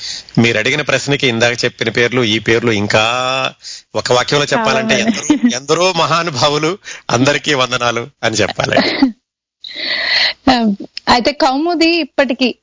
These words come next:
Speaker 2: నూట పదహారు నెలలుగా ఒక్క నెల కూడా, అంటే ఒక్క నెల ఒక్క రోజు ఆలస్యం కాకుండా విడుదల చేస్తున్నారు మీరు.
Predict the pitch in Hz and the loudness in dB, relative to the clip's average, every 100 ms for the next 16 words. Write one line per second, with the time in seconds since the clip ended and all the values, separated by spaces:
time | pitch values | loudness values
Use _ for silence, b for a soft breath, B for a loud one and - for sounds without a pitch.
0 | 226 226 233 240 240 233 226 226 220 220 | 2 2 2 2 0 2 2 2 2 2
1 | 220 233 262 240 202 - 226 220 220 226 | 2 2 2 2 0 0 0 2 0 2
2 | 247 240 220 202 226 202 - 226 226 220 | 2 2 0 0 2 0 0 2 2 0
3 | 254 262 202 233 226 226 233 226 226 233 | 0 0 0 2 2 2 2 2 0 2
4 | 240 226 208 220 214 226 226 202 196 185 | 2 2 0 0 2 2 2 -2 -6 -10
5 | _ 226 214 196 233 226 208 - 220 196 | _ 2 4 4 2 2 0 0 0 2
6 | 202 190 214 | 2 2 2